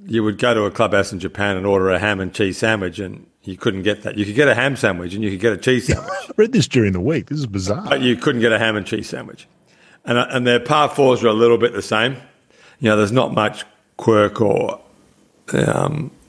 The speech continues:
Speaker 1: I don't wanna say imagination, but, you know, they, they just don't.
Speaker 2: They don't do unorthodoxy, quirk,
Speaker 1: Yeah.
Speaker 2: unusual, different,
Speaker 1: Yeah.
Speaker 2: stand out. It's a, it's not so much. Ironic you say that, Clay. In ninety-seven, when I went to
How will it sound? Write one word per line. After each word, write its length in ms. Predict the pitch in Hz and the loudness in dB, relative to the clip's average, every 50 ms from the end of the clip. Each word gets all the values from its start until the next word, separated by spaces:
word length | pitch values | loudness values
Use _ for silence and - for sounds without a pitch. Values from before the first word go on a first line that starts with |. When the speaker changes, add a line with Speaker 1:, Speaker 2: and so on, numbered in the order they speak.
| _ - | _ -4
Speaker 1:
I 60 | - | -2
don't 140 | 120 117 110 | 0 2 2
wanna 120 | 101 90 87 | 2 2 2
say 180 | - - 98 90 | 0 0 -2 0
imagination, 680 | 90 92 95 87 90 90 87 92 95 - 113 113 101 | 0 0 0 0 2 2 2 2 0 0 -2 -4 -2
but, 220 | 95 117 113 - - - - - - - - - - - - - - - _ _ _ _ _ _ _ | -2 -2 -4 -4 -12 -20 -20 -20 -20 -20 -20 -20 -20 -20 -20 -20 -20 -20 _ _ _ _ _ _ _
you 180 | 247 220 - 107 | -12 -6 -4 -4
know, 280 | 101 - 120 120 135 - - - - 160 175 | -4 -4 -6 -12 -16 -20 -20 -20 -20 -20 -6
they, 200 | 180 113 110 - 113 127 131 151 170 _ _ _ _ _ _ _ _ _ _ _ _ _ _ _ _ - | -4 -4 -4 -4 -8 -16 -20 -20 -20 _ _ _ _ _ _ _ _ _ _ _ _ _ _ _ _ -8
they 120 | 110 113 | -8 -6
just 200 | 113 107 98 - | -4 -6 -6 -2
don't. 320 | - 120 104 101 - - - _ _ _ _ _ _ _ | -2 -2 -2 -2 -4 -8 -14 _ _ _ _ _ _ _
Speaker 2:
They 80 | 92 90 | 0 0
don't 140 | 101 107 104 | 2 2 2
do 140 | 110 101 | 2 2
unorthodoxy, 680 | 98 95 92 95 95 - 107 101 95 90 - - 95 85 | 2 4 4 2 4 2 2 2 2 0 0 -2 -4 -4
quirk, 260 | 80 - - 87 87 110 | -4 -2 0 0 2 2
Speaker 1:
Yeah. 220 | 107 98 90 - 85 78 80 98 | 2 2 2 0 -4 -4 -4 -2
Speaker 2:
unusual, 680 | 95 92 95 95 92 92 92 92 87 87 85 87 85 82 - | 2 2 4 4 4 2 2 0 0 0 0 0 -2 -2 -2
different, 400 | - 104 92 - 107 95 90 87 - | -2 -2 -2 0 -2 -4 -4 -2 -2
Speaker 1:
Yeah. 40 | |
Speaker 2:
stand 340 | - - 110 104 101 95 92 | 0 2 2 2 2 2 2
out. 320 | 92 90 90 90 82 71 87 | 4 4 4 2 0 -2 -8
It's 180 | 82 80 - | -10 -4 0
a, 220 | 90 87 85 78 85 | 0 0 2 0 -2
it's 160 | 82 - - | -2 0 -2
not 280 | 92 87 76 - - | -2 -2 -2 -8 -8
so 100 | - 101 | -2 0
much. 120 | 104 101 - - - - - - - - - - | 0 0 -2 -4 -12 -16 -16 -16 -18 -8 0 2
Ironic 280 | 117 143 175 190 160 | 4 4 4 4 2
you 60 | 151 123 | 2 2
say 200 | - - 135 127 | 4 4 4 4
that, 100 | 113 98 | 4 4
Clay. 140 | - 90 87 | 2 0 2
In 120 | 95 104 110 | 4 4 4
ninety-seven, 540 | 123 156 190 180 - - - 123 104 90 85 | 6 6 4 4 4 4 2 2 2 0 -2
when 120 | 85 82 | 0 0
I 40 | 87 | 0
went 200 | 82 87 85 - - | 0 0 -2 -2 -2
to 360 | - 92 82 82 80 73 | -2 -2 -2 0 -2 -4